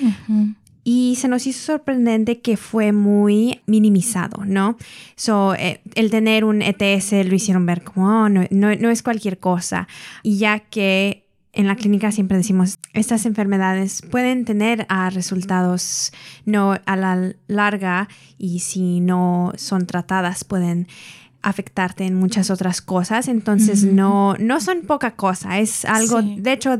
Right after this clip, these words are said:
Speaker 2: demasiado importante. Y eso es lo que nos llamó la atención y por qué quisimos hacer este episodio, porque queremos que los que nos escuchen, ¿no? Todos los jóvenes, cualquier cosa, sepan que sí,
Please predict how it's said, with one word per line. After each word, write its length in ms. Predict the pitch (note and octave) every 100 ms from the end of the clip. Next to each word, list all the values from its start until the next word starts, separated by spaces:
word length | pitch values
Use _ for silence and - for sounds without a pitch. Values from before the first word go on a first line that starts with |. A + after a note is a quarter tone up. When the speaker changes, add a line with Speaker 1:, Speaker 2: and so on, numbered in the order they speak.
| -
Speaker 2:
demasiado 580 | G3+ G#3+ G#3+ F#3+ A#3 A#3+
importante. 920 | B3 G#3 F#3 C#3 F3+ F3+ G3 A#3 C4 - - - -
Y 160 | G#3+ B3
eso 180 | B3+ C#4
es 100 | A#3
lo 160 | A#3+
que 80 | A#3+
nos 300 | G#3 F#3+ G3+
llamó 260 | G3 G3 G3
la 80 |
atención 840 | F#3+ D#3+ F#3+ F#3 - F#3 F3+ A3+ B3 - - - _
y 280 | G3 G3
por 180 | F#3 G3
qué 100 | G3+
quisimos 460 | G3 - G3+ G3 F#3
hacer 180 | F#3+ F#3
este 240 | F3+ F#3+
episodio, 720 | F3+ F3+ E3+ G3 F#3+ F#3 F3
porque 600 | C#3+ F#3 E3+ C#3+ F3+ F3+ F3 - - -
queremos 400 | - G3+ F#3+ F#3
que 80 | F#3
los 160 | F3+ -
que 140 | F#3+
nos 180 | F3+ F3
escuchen, 520 | F3+ - C4 - B3
¿no? 180 | A3+ G#3
Todos 240 | - F3+
los 180 | E3+ F3
jóvenes, 480 | - F3+ F3 F3 -
cualquier 320 | - F3 F3+
cosa, 300 | F#3 F3+ F#3
sepan 420 | - G3 F#3 F#3
que 240 | F3 F3 F3 - - - -
sí, 580 | F3 G#3 A#3 A3+ A3